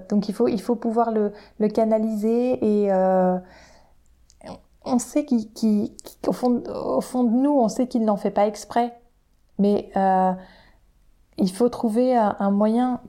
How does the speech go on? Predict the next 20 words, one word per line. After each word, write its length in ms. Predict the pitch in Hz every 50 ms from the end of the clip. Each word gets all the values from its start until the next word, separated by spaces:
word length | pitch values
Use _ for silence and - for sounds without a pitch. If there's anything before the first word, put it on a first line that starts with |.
| -
pour 480 | - - 226 226 220 220 - - - - -
le 160 | - 202 208
faire 320 | 208 - 220 214 202 208
redescendre 520 | - 214 208 202 208 190 - 247 262 277 262
parce 160 | 240 208 208
que 100 | - -
lui, 240 | 208 196 208 247 247
il 60 | 233
peut 160 | 220 220 202 202
pas 140 | 214 220
le 60 | 220 214
trouver 560 | - - - 208 185 190 202 226 240 - - - - _ _ _ -
tout 140 | - 240 214
seul. 360 | - - 202 190 180 165 160 - - _ _ _ - - _ _ _ -
Donc, 420 | 202 202 196 185 190 - - - _ _ _ _ - -
euh, 480 | 196 190 185 185 180 175 175 170 170 175 180 175 185 - 254 - - - - - - -
on, 420 | - 202 202 196 190 190 185 185 185 185 - - _ _ _ _ _ _ -
on 100 | - 208
sait 220 | 190 - 254 247 240
que 280 | - 233 208 202 190